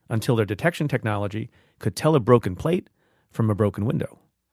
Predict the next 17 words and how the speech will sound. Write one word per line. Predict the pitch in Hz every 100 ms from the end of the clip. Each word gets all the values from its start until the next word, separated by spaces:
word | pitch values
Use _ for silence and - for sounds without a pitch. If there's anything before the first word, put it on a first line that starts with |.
| _ _ _ _ _
That's | 123 196 -
the | 160
level | 143 143 135
of | 101
detail | 123 - 90 82
SimpliSafe | - 147 147 - 123 117
puts | - 135
into | 110 -
everything | 131 165 156 156
they | 127 123
do. | 92 76 101 _ _ _ _ _ -
It's | 143
what | 123 107
sets | 175 170
them | 139 101
apart | - 214 131 - _ _
from | - 101